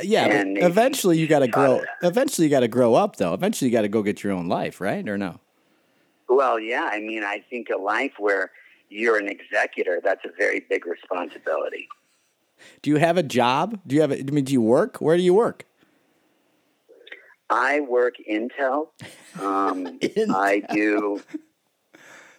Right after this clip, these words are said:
Speaker 2: I do a lot of intel for companies that need to go into dangerous areas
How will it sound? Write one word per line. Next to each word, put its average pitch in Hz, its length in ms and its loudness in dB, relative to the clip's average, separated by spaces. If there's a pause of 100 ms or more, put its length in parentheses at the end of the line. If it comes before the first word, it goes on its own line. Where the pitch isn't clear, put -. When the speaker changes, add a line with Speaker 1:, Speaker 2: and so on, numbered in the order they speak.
(260)
Speaker 2:
I 101 120 2
do 110 340 2
a - 60 0
lot 104 240 2
of 98 120 -4
intel 110 600 -4 (120)
for - 140 -6
companies 104 880 -4 (480)
that 90 260 -2
need 101 680 0 (540)
to 127 100 -4
go 107 300 2
into 98 180 -2
dangerous 95 640 -2
areas 104 560 0